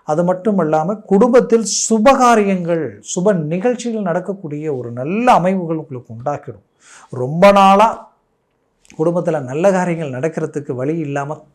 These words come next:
தடைபட்டே நிக்குதுன்னு நினைச்சீங்கன்னா, நூறு சதவீதம் அதற்குரிய ஒரு வழி பிறக்க போகுது. இந்த நேரத்துல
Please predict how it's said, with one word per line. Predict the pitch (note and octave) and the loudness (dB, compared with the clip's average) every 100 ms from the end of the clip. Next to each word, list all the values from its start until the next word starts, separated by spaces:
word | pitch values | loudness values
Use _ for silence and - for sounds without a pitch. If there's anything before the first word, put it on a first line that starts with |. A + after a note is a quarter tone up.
| - | -6
தடைபட்டே | D3 F3+ F#3 - F#3+ F#3 | -2 0 0 0 -2 -2
நிக்குதுன்னு | C#3+ E3 D#3 C3+ | -4 -8 -10 -10
நினைச்சீங்கன்னா, | C#3+ - C#3+ C#3+ G3 A#3 _ _ _ | -12 -10 -10 -8 -10 -12 _ _ _
நூறு | - D#3+ G#3+ B3 A#3+ | -2 4 6 6 4
சதவீதம் | G3+ E3+ D3+ D3+ G3+ - | 4 2 2 2 0 -2
அதற்குரிய | D3+ F#3+ F#3+ E3+ D3+ | -2 -2 -2 -4 -2
ஒரு | C3+ | -4
வழி | A#2+ C#3 E3+ | -6 -6 -8
பிறக்க | D3+ C#3 C3+ | -10 -12 -14
போகுது. | C3+ B2+ D3+ F3+ | -10 -8 -6 -6
இந்த | C#3+ E3+ G3+ | -6 0 2
நேரத்துல | F3+ D#3+ E3+ F#3+ F#3 F#3 A3+ | 2 0 -2 -2 -2 -2 -4